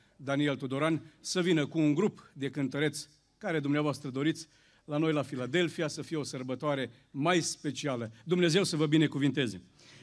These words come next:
Vă aduc, uh, totdeauna și, uh, de data aceasta, vă aduc salutul bisericii noastre, Apocalipsa trei cu unsprezece: „Eu vin curând,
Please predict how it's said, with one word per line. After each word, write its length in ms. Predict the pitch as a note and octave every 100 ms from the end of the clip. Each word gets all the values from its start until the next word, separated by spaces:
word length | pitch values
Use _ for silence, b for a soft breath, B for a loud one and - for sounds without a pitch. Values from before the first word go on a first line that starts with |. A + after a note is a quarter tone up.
| B
Vă 140 | D#3
aduc, 280 | F#3 A#3 -
uh, 200 | F#3 E3+
totdeauna 460 | E3+ F3 F3 F3+ D#3+
și, 240 | - -
uh, 640 | F3 D#3+ D3 C3+ C#3+ C3
de 80 | C3
data 220 | D3+ D3+
aceasta, 380 | D3 - F#3 -
vă 80 | C#3+
aduc 300 | D3 D3+ -
salutul 480 | - D#3 F#3+ - D3
bisericii 480 | C3+ B2+ C#3+ B2 C3+
noastre, 500 | F3+ F3+ F#3+ G3 B B B B
Apocalipsa 960 | E3+ D3+ F3+ F3+ F#3+ - F3 D#3 - - _
trei 260 | D#3 D#3+ D3
cu 120 | D#3+
unsprezece: 640 | F3+ F3+ D3 D3 D#3 -
„Eu 160 | D3 D3
vin 260 | B2+ F#3+
curând, 440 | E3+ D#3 F3+ E3+